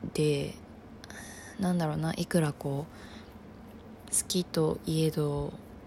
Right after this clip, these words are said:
うん、なんかもっと男女だからってそうやって軽はずみにセックスとかに至るのではなく、もっと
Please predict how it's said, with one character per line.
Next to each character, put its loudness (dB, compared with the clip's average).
う 2
ん、 4
な 6
ん 0
か 0
も 4
っ 4
と -2
男 10
女 10
だ 4
か -2
ら 0
っ -4
て -2
そ 2
う 4
や 0
っ -4
て -6
軽 -4
は -2
ず 2
み 4
に 4
セ 2
ッ 0
ク -4
ス 2
と 0
か -2
に 0
至 0
る 4
の 2
で 0
は 2
な 0
く、 -2
も 2
っ -2
と 0